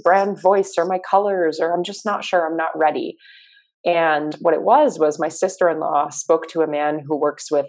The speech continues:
letters, and he speak-, and he works with words and the frequency and energy of words. And she was changing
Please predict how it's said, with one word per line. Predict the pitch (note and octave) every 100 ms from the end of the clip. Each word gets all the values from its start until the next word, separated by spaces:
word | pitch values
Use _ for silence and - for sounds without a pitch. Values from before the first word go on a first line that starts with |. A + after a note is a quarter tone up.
| C#3+
letters, | D3 C#3+ A#3+ E4+ E4+ -
and | D3
he | C#3 C#3+
speak-, | - C#3 -
and | D#3
he | D3+
works | D3 -
with | D#3 C3+
words | C#3+ D3+ G#3 G3+
and | F3+
the | E3+
frequency | D#3 - D3+ D3
and | C#3
energy | D3+ D#3 D3+
of | C#3+
words. | C#3+ C#3 G3+ A3 - _ _ _ -
And | E3
she | - G#3
was | A3 -
changing | D#3+ D#3